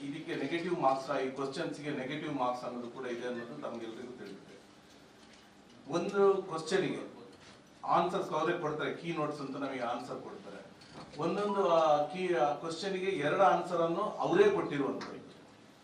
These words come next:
ಬಹುಶಃ ಇದು ಅವರು ಒಪ್ಪಿಕೊಂಡಿರುವಂಥದ್ದು. ಇದರ ಬಗ್ಗೆ ಇವತ್ತು ಹೈಕೋರ್ಟ್, ಆ, ಅಥಾರಿಟಿಗೆ ನೋಟಿಸ್ ಅನ್ನು ಕೂಡ ಮಾಡಿದೆ. ವಿದ್ಯಾರ್ಥಿಗಳಿಗೆ ಅವರೇ ಎರಡು ಉತ್ತರ ಕೊಟ್ಟಾಗ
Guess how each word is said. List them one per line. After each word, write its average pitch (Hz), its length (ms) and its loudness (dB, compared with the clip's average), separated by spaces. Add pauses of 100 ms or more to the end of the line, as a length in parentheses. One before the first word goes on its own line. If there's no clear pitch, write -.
(180)
ಬಹುಶಃ 175 240 -2
ಇದು 190 200 2
ಅವರು 151 220 4
ಒಪ್ಪಿಕೊಂಡಿರುವಂಥದ್ದು. 135 880 -2 (1080)
ಇದರ 190 160 4
ಬಗ್ಗೆ 202 240 4
ಇವತ್ತು 175 260 2
ಹೈಕೋರ್ಟ್, 165 460 0
ಆ, 135 480 6
ಅಥಾರಿಟಿಗೆ 165 420 0 (140)
ನೋಟಿಸ್ 147 240 -4
ಅನ್ನು 139 180 -4
ಕೂಡ 143 160 -8
ಮಾಡಿದೆ. 113 500 -4 (360)
ವಿದ್ಯಾರ್ಥಿಗಳಿಗೆ 202 680 2
ಅವರೇ 170 320 8
ಎರಡು 202 340 6
ಉತ್ತರ 180 240 2
ಕೊಟ್ಟಾಗ 165 500 -2